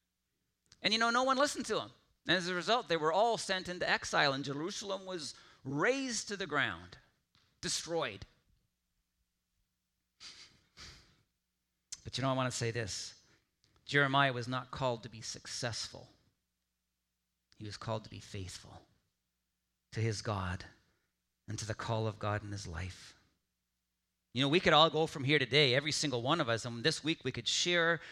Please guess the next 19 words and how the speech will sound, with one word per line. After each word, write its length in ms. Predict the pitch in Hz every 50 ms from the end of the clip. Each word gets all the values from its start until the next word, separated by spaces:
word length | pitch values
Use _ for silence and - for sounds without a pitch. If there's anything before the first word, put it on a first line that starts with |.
| - - -
Christ 480 | - - 170 175 165 147 - - -
and 100 | 131 123
the 80 | 117 113
hope 300 | - - 196 196 - -
that 80 | 165
we 140 | 151 151 147
have 200 | 143 147 143 127
in 100 | 135 127
Jesus 400 | 117 113 143 147 135 - 123 104
and 120 | 120 127 131
the 60 | 139
opportunity 760 | 151 147 - 131 - - - 240 226 220 214 185 202 190 175 - - - -
that 120 | - 151
those 260 | - 185 170 170 156 -
who 140 | 165 156
are 80 | 147 147
under 220 | 143 143 131 131
judgment 480 | 117 - 165 180 190 - 165 170 151 135
have 340 | 135 160 170 165 156 123